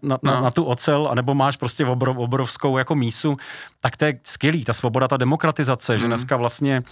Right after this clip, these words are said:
Speaker 1: můžeš vzít fakt mobil a točit na něj film, ale zase nemůžeš to dělat jako v, úplně u každého projektu. Jako sci-fi na mobil natočíš takový do it yourself, ale má to své limity.
Speaker 2: Je to spíš výjimka, že jo?
Speaker 1: No, takže, takže, takže tyhle, jako
Speaker 2: No.
Speaker 1: je, je, je, je to podstatný.
Speaker 2: Vidím
Speaker 1: A
Speaker 2: tam trošku víc, jakoby to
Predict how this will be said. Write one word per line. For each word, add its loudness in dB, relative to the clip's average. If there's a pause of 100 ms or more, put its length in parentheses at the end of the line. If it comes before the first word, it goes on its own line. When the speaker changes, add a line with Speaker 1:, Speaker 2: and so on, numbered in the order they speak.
(240)
Speaker 1:
můžeš 0
vzít -2
fakt 0
mobil 2
a 2
točit 0
na 2
něj 2
film, 0 (100)
ale 2
zase 0
nemůžeš 0
to 0
dělat 0
jako -4
v, -8 (180)
úplně 0
u -10
každého 0
projektu. -2 (360)
Jako 0
sci-fi 0
na 4
mobil 2
natočíš 0
takový 0
do 2
it 2
yourself, 2
ale 2
má 2
to -2
své 0
limity. 0
Speaker 2:
Je 0
to 0
spíš -2
výjimka, 0
že -2
jo? -2
Speaker 1:
No, 2 (480)
takže, 2
takže, 0
takže 0
tyhle, 0 (260)
jako 2
Speaker 2:
No. 2
Speaker 1:
je, 2
je, 0 (140)
je, 2
je 0
to 2
podstatný. 2
Speaker 2:
Vidím 4
Speaker 1:
A 4
Speaker 2:
tam 0
trošku 0
víc, 0
jakoby 2
to 2